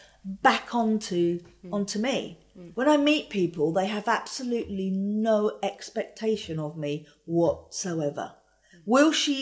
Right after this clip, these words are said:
Speaker 1: even string an intelligent sentence together? And that is weird.
Speaker 2: Yeah.
Speaker 1: It's so weird.
Speaker 2: Yeah.
Speaker 1: To think that I don't bring anything,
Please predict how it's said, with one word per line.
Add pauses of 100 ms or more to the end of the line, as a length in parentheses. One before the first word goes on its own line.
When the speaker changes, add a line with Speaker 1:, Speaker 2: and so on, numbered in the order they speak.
(220)
Speaker 1:
even
string (260)
an
intelligent
sentence
together? (1400)
And
that
is
weird.
Speaker 2:
Yeah. (420)
Speaker 1:
It's
so
weird. (100)
Speaker 2:
Yeah. (440)
Speaker 1:
To
think
that (540)
I
don't
bring
anything,